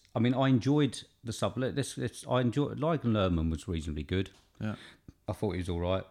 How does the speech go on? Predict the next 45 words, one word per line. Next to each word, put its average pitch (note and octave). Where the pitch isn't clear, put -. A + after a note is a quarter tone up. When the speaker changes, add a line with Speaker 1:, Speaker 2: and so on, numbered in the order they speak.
Speaker 1:
Um, F#2+
the G#2+
chemistry A#2+
between G2+
Emma G2
Watson F2
and F#2
Ezra E2
Miller, D#2+
um, D#2+
I F#2+
th-, E2
I F#2+
really E2
did D2+
enjoy D2+
it. D#2+
I E2+
thought A2
Speaker 2:
Yeah. F#2+
Speaker 1:
Emma F2
Watson D#2+
was D#2
actually D#2+
Speaker 2:
Yeah. G2
Speaker 1:
fairly D#2
good D2
in C#2+
it. -
Speaker 2:
Yeah, D#3
so C3+
did C3+
I, G2+
considering, F#2+
like F2+
I -
say, E2
someone F2+
I E2+
Speaker 1:
Yeah. D#2+
Speaker 2:
previously F2
have F2
no E2+
interest. -
Speaker 1:
Yeah. D#2